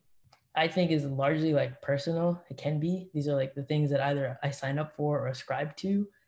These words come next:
Like, what is my role? What am I gonna do here? But accountability to me, like, I think my responsibility is to hold others accountable.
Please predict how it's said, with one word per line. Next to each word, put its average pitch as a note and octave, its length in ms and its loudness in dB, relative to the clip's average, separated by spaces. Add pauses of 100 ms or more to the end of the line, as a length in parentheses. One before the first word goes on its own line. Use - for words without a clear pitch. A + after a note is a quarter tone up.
(440)
Like, C3 180 -4
what C#3 140 -2
is C#3 100 0
my B2+ 140 0
role? B2+ 400 -2
What C#3+ 100 0
am C3 80 -2
I B2+ 80 0
gonna A#2+ 160 -2
do C3 120 -4
here? D3+ 400 0 (160)
But D3 100 -4
accountability E3 720 2
to C#3+ 60 -4
me, C#3 300 -2 (400)
like, D#3+ 260 0
I F3 60 6
think F#3+ 240 2
my E3 180 4
responsibility D#3+ 1200 2
is - 120 -6
to C#3+ 100 -2
hold D3+ 280 -2
others D3 260 0
accountable. C3+ 640 -6